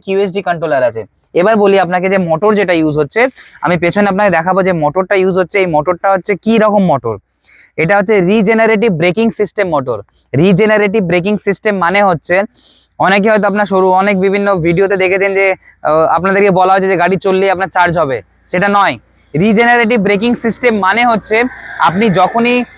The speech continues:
গাড়িতে চলতে চলতে ব্রেক করবেন, সেই ব্রেকের জন্য যে হিট এনার্জিটা উৎপন্ন হয়, সেই হিট এনার্জিটা মেকানিক্যাল এনার্জিতে কনভার্ট হয়ে আপনার ব্যাটারিকে চার্জ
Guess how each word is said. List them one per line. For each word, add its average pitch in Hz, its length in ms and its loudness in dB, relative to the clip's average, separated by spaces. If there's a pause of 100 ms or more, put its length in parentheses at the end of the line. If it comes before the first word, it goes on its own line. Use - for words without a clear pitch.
(200)
গাড়িতে 202 320 2 (160)
চলতে 208 340 0
চলতে 233 200 0 (140)
ব্রেক 208 180 2 (120)
করবেন, 202 280 2 (380)
সেই 220 160 2 (140)
ব্রেকের 190 400 0
জন্য 226 140 0 (100)
যে 220 60 2 (160)
হিট 208 220 0 (120)
এনার্জিটা 220 440 0 (360)
উৎপন্ন 214 360 -2 (100)
হয়, 202 180 0
সেই 208 200 2
হিট 190 200 2
এনার্জিটা 214 340 2 (120)
মেকানিক্যাল 214 480 0
এনার্জিতে 208 340 -2 (100)
কনভার্ট 190 380 -2
হয়ে 190 140 2 (500)
আপনার 202 240 0 (380)
ব্যাটারিকে 185 400 0 (100)
চার্জ 180 160 2